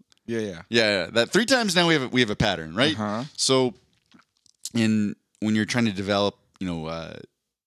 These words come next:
Speaker 2: scientific predictions, you know, once eas-, or twice easily could be a coincidence. Three times you've established a pattern. That's sort of, uh, a model scientists work off of.
Speaker 1: That's why two's, like, a weird number.
Speaker 2: Right, s-, exactly. So that's what I'm saying. Three, hard no. One, who cares?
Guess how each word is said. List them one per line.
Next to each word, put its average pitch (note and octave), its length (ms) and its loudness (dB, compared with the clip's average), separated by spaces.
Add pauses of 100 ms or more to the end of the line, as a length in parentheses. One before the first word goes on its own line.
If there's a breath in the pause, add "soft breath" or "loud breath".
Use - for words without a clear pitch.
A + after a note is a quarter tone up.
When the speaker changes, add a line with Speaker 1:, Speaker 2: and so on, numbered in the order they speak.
(340)
Speaker 2:
scientific G#2 520 -2
predictions, C#3 680 -4 (500 soft breath)
you - 120 -8
know, F#2+ 120 -2
once B2+ 800 0 (680)
eas-, A2+ 360 -2
or G#2+ 120 0
twice A#2 460 0
easily A2 260 -2
could G2 200 -8
be F#2+ 100 -4
a E2+ 40 -8
coincidence. G#2 520 -6
Three B2 240 -2
times G#2+ 400 0
you've F2+ 120 -10
established F#2+ 460 -4
a F2 60 -10
pattern. D2+ 320 -8
That's E2+ 160 -8
sort F#2 160 -4
of, E2 160 -12 (260)
uh, D#2 300 -12
a F#2 80 -10
model F2+ 340 -6
scientists E2+ 480 -8
work F2 180 -12
off F#2+ 200 -8
of. G#2+ 60 -8
Speaker 1:
That's G#2+ 180 -8
why B2 120 -2
two's, A#2+ 320 -4
like, A2+ 160 -6
a G2+ 60 -10
weird G#2+ 300 -8
number. F#2 460 -10
Speaker 2:
Right, F#2+ 260 -2
s-, - 160 -6
exactly. A2+ 440 0
So - 140 -4
that's - 80 -4
what B2+ 60 -4
I'm B2 40 -4
saying. F#2+ 300 -2
Three, G#3 400 -2
hard D3 240 2
no. B2 280 -2
One, A#2+ 380 0
who B2 120 0
cares? F#2+ 560 -2